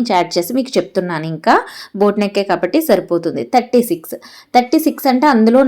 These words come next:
నాలుగవ భాగం ఎంత? తొమ్మిది ఇంచీలు. అయితే ఇక్కడ షోల్డర్ అనేది ఎనిమిది ఇంచీలు పెట్టాము. క్లియర్గా స్కిప్ చేయకుండా చూడండి అని చెప్తున్నాను నేను. ముడతలు అనేవి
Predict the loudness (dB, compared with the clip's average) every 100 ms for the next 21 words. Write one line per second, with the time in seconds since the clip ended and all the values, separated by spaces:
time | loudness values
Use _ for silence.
0 | 4 2 4 4 4 2 2 -2 -6 -2
1 | 0 0 0 0 2 0 -2 -4 -4 -4
2 | -8 _ _ _ -20 -8 0 2 4 2
3 | 2 0 2 4 4 4 2 2 4 2
4 | 2 0 0 2 0 -2 0 0 0 -2
5 | -4 -2 0 -2 -6 -20 _ 0 2 4
6 | 4 4 0 0 -4 -4 -2 2 4 4
7 | 2 2 0 2 2 0 0 -2 -2 -2
8 | -2 -4 -6 -8 -10 -10 -6 0 2 4
9 | 4 4 4 4